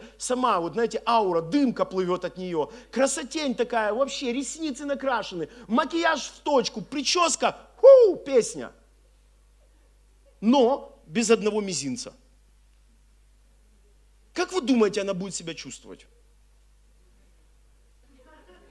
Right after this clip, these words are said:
А если ещё без безымянного пальца на правой руке, то вообще непонятно, куда кольцо одевать, да? Я скажу вам, друзья, Библия говорит о том, что вы знаете, что т-, вселенское тело Христа состоит из поместных церквей.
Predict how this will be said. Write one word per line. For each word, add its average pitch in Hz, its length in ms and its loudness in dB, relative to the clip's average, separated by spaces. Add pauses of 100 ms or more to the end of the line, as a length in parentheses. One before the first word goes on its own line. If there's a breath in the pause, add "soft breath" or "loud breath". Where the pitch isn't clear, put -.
(580 soft breath)
А 185 100 4
если 269 280 6
ещё 262 180 2
без 220 180 2
безымянного 233 540 4
пальца 240 400 4
на 190 100 2
правой 180 320 2
руке, 147 380 -6 (1200)
то 220 120 2
вообще 262 360 2
непонятно, 208 460 -4
куда 196 200 -4
кольцо 190 320 -8
одевать, 127 320 -6
да? 180 240 -8 (1200 soft breath)
Я 220 100 -6
скажу 262 280 -8
вам, 208 100 -4
друзья, 208 320 -6
Библия 247 320 -6
говорит 247 320 -10
о 196 40 -10
том, 214 140 -10
что 196 200 -10
вы 180 80 -12
знаете, 233 260 -10
что - 260 -8 (220 loud breath)
т-, - 120 -12
вселенское 240 540 -6
тело 208 240 -8
Христа 180 340 -10
состоит 190 360 -14
из 175 80 -16
поместных 143 460 -14
церквей. - 420 -16